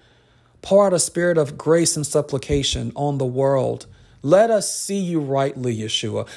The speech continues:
Let us see you, Yeshua. We ask for grace, grace, grace. But Father, we ask in the name of Jesus, Holy Spirit, that you would tutor us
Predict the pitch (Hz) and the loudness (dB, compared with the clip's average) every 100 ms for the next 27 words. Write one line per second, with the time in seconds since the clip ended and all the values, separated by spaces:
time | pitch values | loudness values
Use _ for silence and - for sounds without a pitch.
0 | - 143 208 233 196 185 - - - 214 | -2 4 4 4 2 2 0 -2 -2 0
1 | 220 143 127 113 101 _ 123 113 - 110 | -2 -2 -4 -4 -6 _ -10 -8 -6 -6
2 | 110 - _ _ _ - - 151 175 185 | -8 -12 _ _ _ -14 0 4 4 2
3 | - - 131 147 175 147 - 139 160 170 | -2 -4 0 4 4 4 -4 0 2 2
4 | 156 - 170 165 - 143 - 170 165 151 | -2 -2 0 0 -2 -4 0 2 2 2
5 | 151 170 185 - - - - 135 139 143 | 2 2 0 -2 -8 -20 -8 -2 0 2
6 | 165 170 156 160 165 151 170 160 - 170 | 0 -2 -2 -2 -2 0 0 0 0 0
7 | 151 143 139 127 123 214 220 160 113 | 0 0 0 -2 -2 -2 0 2 2